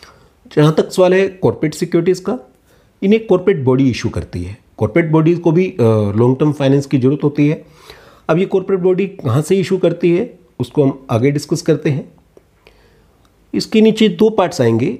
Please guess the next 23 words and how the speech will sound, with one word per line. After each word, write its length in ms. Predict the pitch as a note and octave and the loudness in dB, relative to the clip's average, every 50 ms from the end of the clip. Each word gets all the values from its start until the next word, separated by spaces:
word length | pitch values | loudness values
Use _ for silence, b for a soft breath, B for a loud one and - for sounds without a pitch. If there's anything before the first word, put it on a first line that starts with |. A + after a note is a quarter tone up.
| - _ - | -8 _ -2
एक 180 | F3 F3+ F3 | -2 0 0
आएगा 200 | F3+ F3+ F3+ F#3 | 0 0 2 0
प्राइमरी 460 | F#3 F#3 - - A#2 G2+ G#2 A2+ B2+ C#3+ | -2 -4 -2 -2 -2 0 0 0 -2 -2
मार्केट, 440 | D#3 D#3 D3 - - G3+ - - _ _ - - - | -2 -4 -6 -6 -8 -8 -8 -10 _ _ -12 -6 -4
एक 160 | E3 E3 E3+ | -4 -4 -4
है 100 | F3+ F3 | -6 -6
सेकेंडरी 460 | E3+ - D#3 - - G2 F#2 F2+ E2+ | -4 -4 -4 -2 -2 -4 -4 -4 -8
मार्केट। 360 | E2 D#2+ C#2+ - - - - - - _ _ b b b b b b b b b b | -10 -10 -14 -14 -16 -18 -20 -20 -20 _ _ b b b b b b b b b b
अब 60 | F3+ | -8
प्राइमरी 440 | F3+ - F#3 F3 F3+ G3 G#3 G#3+ G#3 | -4 -2 0 0 2 2 2 2 2
मार्केट 380 | F#3+ F3 - - D#3 C#3+ - | 0 0 -2 -2 -4 -4 -4
क्या 180 | - - G2 E2 | -4 -4 -4 -4
है? 200 | F2 F2 - _ _ _ _ _ _ b b b b b b b b - | -6 -10 -14 _ _ _ _ _ _ b b b b b b b b -2
प्राइमरी 340 | - E3 E3 F#3 G3+ A3 A3+ | 0 0 2 2 2 2 2
मार्केट 540 | G#3 G3+ F#3+ - - - G3+ G3+ - - - - | 2 2 0 0 0 -2 -2 -4 -4 -10 -12 -6
वो 180 | A#2 A#2+ D#3+ F#3+ | -2 0 2 2
मार्केट 440 | F#3+ F3 E3 E3+ - D#3+ C#3+ - | 2 0 -2 -2 -4 -4 -2 -2
है 180 | C#3+ - - - _ _ _ - C3 | -4 -4 -6 -10 _ _ _ -10 -4
जहाँ 340 | A2+ D3+ C#3 - E3+ - - | -2 -2 -2 -2 -4 -6 -4
पर 80 | - - | -6 -6
सिक्योरिटीज 680 | - - - C3+ B2 - - B2+ B2 B2 - A2 F#2 - - - b b b b b b b - | -4 -4 -4 -4 -4 0 2 2 2 2 0 -2 -4 -6 -10 -20 b b b b b b b 0
फर्स्ट 220 | A3 G#3+ A3 - | 0 0 2 2
टाइम 160 | F#3+ F#3 E3+ | 2 2 2